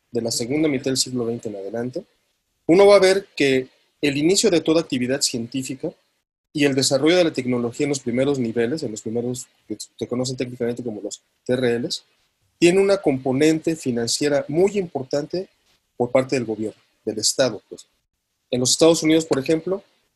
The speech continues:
el dinero que se invierte en ciencia básica y tecnología en sus primeros niveles es al menos el cincuenta por ciento proveniente del gobierno.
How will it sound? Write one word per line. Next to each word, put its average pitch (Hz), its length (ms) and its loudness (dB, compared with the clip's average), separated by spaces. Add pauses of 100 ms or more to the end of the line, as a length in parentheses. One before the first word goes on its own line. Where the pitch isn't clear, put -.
(220)
el 131 160 0
dinero 151 340 2
que 160 100 0
se 135 140 -2
invierte 143 320 -2
en 131 60 -4
ciencia 139 340 -2
básica 131 360 -2
y 113 40 -2
tecnología 110 420 -4
en 127 40 -4
sus - 80 -12
primeros 123 300 -4
niveles 139 520 -4 (220)
es 131 240 0
al 131 160 0
menos 160 320 0
el 120 80 -6
cincuenta 147 540 -2
por 113 200 -8
ciento 170 440 -6 (400)
proveniente 120 480 -2
del 113 100 -2
gobierno. 98 320 -10